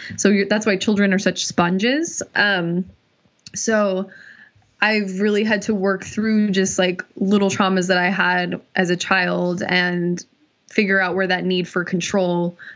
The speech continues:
has come from. And of course, it always, it always goes into past lives and all of that. There's always themes around certain things going on.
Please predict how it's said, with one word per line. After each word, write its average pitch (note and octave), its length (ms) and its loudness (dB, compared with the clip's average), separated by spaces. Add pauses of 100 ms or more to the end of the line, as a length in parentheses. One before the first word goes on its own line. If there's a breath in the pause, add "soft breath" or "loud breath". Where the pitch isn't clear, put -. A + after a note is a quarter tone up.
has G3 140 0
come A3 200 4
from. F3+ 440 0
And F3+ 360 0 (260)
of F#3+ 100 -4
course, G3+ 220 2
it F3+ 60 0
always, F3 360 0
it G3 100 2
always F3 300 0
goes F3 200 0
into F3 300 2 (240 loud breath)
past C4+ 240 0
lives A3 220 2
and G3+ 100 0
all G3 140 2
of F#3 60 -2
that. F#3+ 100 2
There's G#3 160 2
always G#3 220 0
themes G3 600 2
around F3+ 420 2
certain F3 460 2
things F3 340 0
going F3 280 0
on. F3 320 2